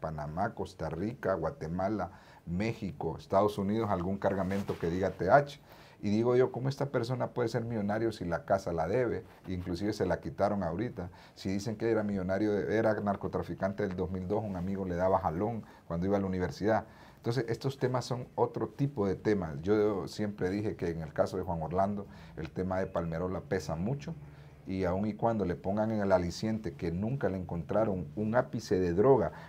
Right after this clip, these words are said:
tan siquiera un gramo de droga, sino que son simplemente declaraciones de gente que está condenada, pero Estados Unidos jamás se va a dar con la piedra en los dientes y va a decir que él es,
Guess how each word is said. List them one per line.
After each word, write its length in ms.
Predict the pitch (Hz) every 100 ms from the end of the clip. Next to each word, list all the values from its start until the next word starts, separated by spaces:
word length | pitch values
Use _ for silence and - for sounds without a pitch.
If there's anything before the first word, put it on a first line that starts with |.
| -
tan 160 | 92 95
siquiera 520 | 95 - 127 139 -
un 160 | 131 143
gramo 400 | 131 139 147 98
de 80 | 87
droga, 460 | 101 120 95 104 - -
sino 300 | - 90 95
que 120 | 101 113
son 160 | 117
simplemente 580 | - 117 117 107 110 117
declaraciones 680 | 101 98 87 82 117 131 92 - - - -
de 180 | 98 90
gente 300 | 101 107 113
que 80 | 113
está 240 | - 107
condenada, 580 | 117 107 98 113 101 101 -
pero 340 | 131 131 85 - - - - -
Estados 420 | - - 104 107 113
Unidos 340 | 104 113 101
jamás 380 | 98 85 95 117
se 80 | 92
va 60 | 85
a 20 |
dar 140 | 87
con 120 | -
la 140 | 90 76
piedra 220 | 92 92
en 40 |
los 140 | 90 82
dientes 320 | 92 98 90
y 20 |
va 120 | 82
a 40 | 90
decir 220 | 85 85
que 140 | -
él 80 | 82
es, 180 | 92 -